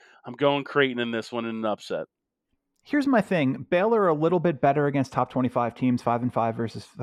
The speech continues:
Speaker 2: uh, Creighton's five and seven. They, they do give up more points, but they score more points.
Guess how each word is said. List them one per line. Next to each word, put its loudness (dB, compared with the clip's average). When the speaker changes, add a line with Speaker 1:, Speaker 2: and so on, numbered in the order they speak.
Speaker 2:
uh, 0
Creighton's -4
five -2
and -8
seven. -2
They, -2
they -8
do -4
give 0
up 2
more 0
points, -2
but -12
they -2
score -4
more 0
points. -2